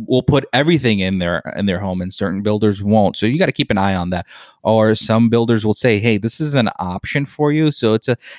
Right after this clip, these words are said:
it's a little bit of an upgrade. So your house prices m-, w-, that you thought was gonna be, let's say, for instance, four hundred thousand, now it's four hundred ten thousand because you had to put a new refrigerator, washer, dryer, and a garage door opener. So y-,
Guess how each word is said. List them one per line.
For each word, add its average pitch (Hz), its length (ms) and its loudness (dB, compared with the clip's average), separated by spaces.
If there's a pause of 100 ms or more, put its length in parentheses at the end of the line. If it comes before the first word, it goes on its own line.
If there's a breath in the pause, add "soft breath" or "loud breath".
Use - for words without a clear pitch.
(100)
it's - 80 -10
a 240 40 2
little 240 200 2
bit 220 100 2
of 214 100 2
an 208 120 4
upgrade. 160 580 2
So 147 80 0
your 135 160 2
house 127 300 -2
prices 104 520 -2
m-, 110 200 0
w-, 87 260 0
that 104 240 0
you 110 120 4
thought 113 380 0
was 110 280 0
gonna 101 180 0
be, 101 220 0
let's 98 200 -4
say, 92 260 0
for 98 180 -2
instance, 92 260 -4
four 101 180 2
hundred 95 220 0
thousand, 104 340 0
now 90 200 -2
it's - 100 -10
four 95 160 -6
hundred 98 300 -4
ten 139 180 0
thousand 107 300 2
because 104 240 -2
you 107 80 2
had 107 140 2
to 101 60 -8
put 143 220 2 (380 loud breath)
a 107 80 2
new 104 400 0 (160)
refrigerator, 107 800 2
washer, 104 320 2
dryer, 95 560 2
and 107 160 -2
a 107 40 2
garage 92 360 0
door 90 180 0
opener. 85 400 -8
So 120 200 0
y-, 113 160 0